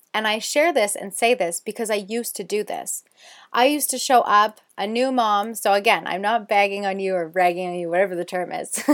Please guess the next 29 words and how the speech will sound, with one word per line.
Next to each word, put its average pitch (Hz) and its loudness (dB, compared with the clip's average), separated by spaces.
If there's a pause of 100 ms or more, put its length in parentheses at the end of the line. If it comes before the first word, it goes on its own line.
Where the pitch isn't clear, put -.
(300)
<laughs> - -10
um, 196 2
a 214 0
new 254 4
mom 214 6
and 208 0
be 226 0
exhausted 226 2
and 196 -6
still 233 0
be 233 -2
showing 226 -2
up 202 -6
for 226 -8
healings. 202 -2
But 208 -8
here's 247 0
the 220 -2
thing. 185 2 (440)
If 220 0
you're 269 4
exhausted 240 2
showing 233 2
up 208 -8
for 220 -8
healings, 185 -6 (220)
how 269 2
much 339 -4
quality 190 0